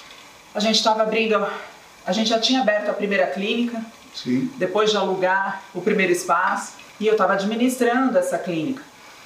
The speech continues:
Speaker 1: A gente tinha equipe multidisciplinar, que sempre foi o sonho do Paulo. E eu falei, poxa, as pessoas vêm me perguntar a minha opinião, o tempo inteiro eu tô com pacientes na recepção,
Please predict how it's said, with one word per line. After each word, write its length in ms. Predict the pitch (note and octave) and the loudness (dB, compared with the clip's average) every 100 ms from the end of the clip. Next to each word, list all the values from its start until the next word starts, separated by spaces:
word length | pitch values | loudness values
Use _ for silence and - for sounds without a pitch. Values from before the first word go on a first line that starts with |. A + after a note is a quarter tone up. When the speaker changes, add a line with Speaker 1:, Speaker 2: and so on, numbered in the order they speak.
| - - - - | -20 -20 -20 -14
Speaker 1:
A 60 | E3 | -8
gente 260 | F3 F#3 | -4 -2
tinha 260 | - G3+ F3+ | 0 0 -2
equipe 220 | - G3 | -4 -6
multidisciplinar, 840 | F3+ F3+ F3 - F#3+ F#3 G3 B3+ | -4 -4 -4 -4 -4 -2 0 0
que 60 | - | -2
sempre 220 | G#3+ G#3 | -4 -4
foi 200 | G#3 G#3 | -2 -2
o 40 | F#3+ | 0
sonho 280 | - G3 | -2 -4
do 60 | F3 | -4
Paulo. 520 | G3 G3+ G3 G3 G3 - - - - - - - - - A3 | -2 -2 -2 -4 -8 -12 -18 -20 -20 -20 -20 -20 -10 -4 0
E 40 | |
eu 100 | A3+ | 2
falei, 180 | A#3+ A#3 | 0 0
poxa, 460 | A#3 A3+ - F3 E3+ - - | 2 2 0 -2 -6 -14 -4
as 160 | G3 | -2
pessoas 360 | - G#3+ B3 A#3+ | 0 0 0 0
vêm 120 | A#3+ | 0
me 120 | A#3+ | 0
perguntar 520 | A#3 A3+ G#3+ G3 G3+ A3 | 0 0 0 0 0 0
a 20 | |
minha 120 | G3 | 0
opinião, 520 | F3+ E3+ E3 E3+ F#3 - - - | -2 -2 -2 -2 -4 -10 -16 -10
o 80 | G3 | -2
tempo 240 | B3 B3 | 0 2
inteiro 280 | A#3+ A#3 A3 | 0 0 2
eu 80 | A3 | 2
tô 140 | A3 | 2
com 160 | A3 G3+ | -2 -2
pacientes 580 | G3+ F#3+ - G#3 G#3 - | -2 -2 -2 -4 -6 -6
na 100 | G3 | -4
recepção, 720 | G3+ - F#3+ - F#3 F3+ | -4 -4 -8 -4 -2 -2